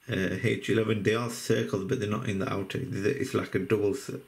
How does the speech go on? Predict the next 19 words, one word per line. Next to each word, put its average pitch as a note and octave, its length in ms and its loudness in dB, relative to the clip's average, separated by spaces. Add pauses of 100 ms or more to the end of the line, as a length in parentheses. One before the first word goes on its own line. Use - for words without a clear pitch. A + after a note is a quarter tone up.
(220)
a A#2 100 0
thick - 380 -2
layer G#2 280 2
circle. G2+ 560 -2
As - 100 -8
you - 60 -6
can - 180 -6
see, C3 160 -4
the - 120 -2
black A2 360 -4
ones, G2+ 220 -4
four A2 260 2
ones. A2 340 -2 (420)
It's - 100 -10
a C3 40 4
lit-, D#3+ 240 2
little C3+ 360 6
more A#2+ 160 6
different B2+ 640 0